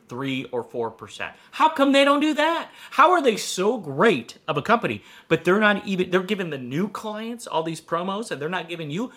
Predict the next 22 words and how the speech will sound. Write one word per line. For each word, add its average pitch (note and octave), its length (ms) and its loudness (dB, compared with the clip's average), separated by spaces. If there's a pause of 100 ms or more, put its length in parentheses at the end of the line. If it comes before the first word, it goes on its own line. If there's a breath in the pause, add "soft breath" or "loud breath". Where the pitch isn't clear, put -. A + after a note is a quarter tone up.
you E3+ 80 -2
have F3 80 -2
to E3+ 40 -6
go - 240 -12
out E3 200 4
of G#3 60 2
your E3 100 2
way E3+ 160 2
and D#3 80 -4
be C#3+ 240 -10
proactive F#3+ 640 0
about A#3 240 2
it? C4+ 80 -4 (340 loud breath)
That's G#3+ 260 0
the B3 120 6
culture G#3+ 600 2
of G3 200 -2
these A3 160 -2
places. G3 500 -6
Don't G3 260 -4
you A#3 120 -10
understand? F#3 640 -12